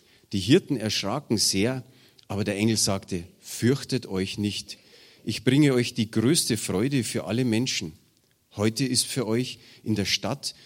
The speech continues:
in der schon David geboren wurde, der lang ersehnte Retter zur Welt gekommen. Es ist Christus der Herr, und daran werdet ihr ihn erkennen. Das Kind liegt in Wi-,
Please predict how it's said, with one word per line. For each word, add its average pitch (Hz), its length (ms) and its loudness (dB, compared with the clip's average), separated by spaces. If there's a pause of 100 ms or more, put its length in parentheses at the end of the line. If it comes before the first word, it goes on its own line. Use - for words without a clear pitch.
in 104 120 -4
der 104 160 0
schon 104 240 0
David 113 440 -2
geboren 101 480 -2
wurde, 113 360 0 (360)
der 104 120 0
lang 95 260 0
ersehnte 110 680 0
Retter 113 280 -2
zur 104 220 -2
Welt 107 260 0
gekommen. 82 540 -8 (500)
Es 107 160 2
ist 131 200 2
Christus 165 440 2
der 110 140 0
Herr, 104 420 -2 (520)
und 110 180 -2
daran 107 320 0
werdet 113 340 0
ihr 123 240 0
ihn 123 200 2
erkennen. 110 640 -2 (440)
Das - 240 0
Kind 156 460 -2 (100)
liegt 113 400 -2
in 92 260 -4
Wi-, 120 240 -4